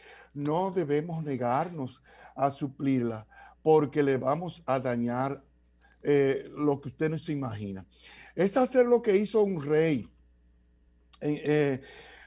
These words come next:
eh, este rey recibió la visita de un embajador.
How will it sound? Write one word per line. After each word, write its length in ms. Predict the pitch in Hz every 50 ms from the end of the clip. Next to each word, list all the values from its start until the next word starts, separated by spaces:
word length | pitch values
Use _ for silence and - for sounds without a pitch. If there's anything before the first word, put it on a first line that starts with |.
| _
eh, 720 | - 156 151 151 147 143 139 139 135 127 123 120 117 113 107 101 95 - - - _ _ _ _ _ _ _ _ - - - - _ _ _ _
este 320 | 151 180 185 - 302 277
rey 440 | 254 247 226 185 165 156 143 143 - - _ _ _ _ _ _ _ _ - - _
recibió 580 | - 160 170 180 170 175 - 180 156 156 185 208
la 120 | 226 254 247
visita 840 | 254 208 160 - - - 185 214 233 220 175 - - 143 143 139 - - _ _ _ _ - - - _
de 160 | - - 160
un 160 | 160 175 202 220
embajador. 720 | 220 208 190 185 165 160 143 127 113 110 107 101 101 -